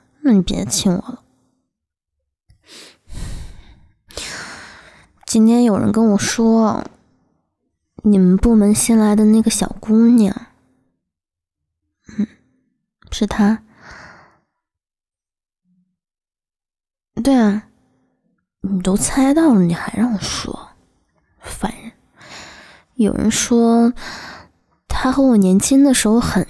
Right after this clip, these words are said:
像，你也是这么觉得的吗？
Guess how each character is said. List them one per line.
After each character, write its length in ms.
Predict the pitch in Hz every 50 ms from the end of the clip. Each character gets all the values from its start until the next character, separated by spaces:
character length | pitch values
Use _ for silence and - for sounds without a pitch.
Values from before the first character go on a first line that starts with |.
| - -
像， 640 | - - - - 240 254 240 196 - - 220 247 _ _ _ _ _ _ _ _ _ _ _ _ _ _ _ _ _ _ _ _ _ _ _ _ _ _ _ _ _ _ _ -
你 300 | - 220 214 214 220 220
也 100 | 208 208
是 160 | - - 220
这 120 | - 214
么 120 | 202 196 196
觉 240 | - 185 170 170
得 100 | - -
的 120 | - - -
吗？ 260 | - - - -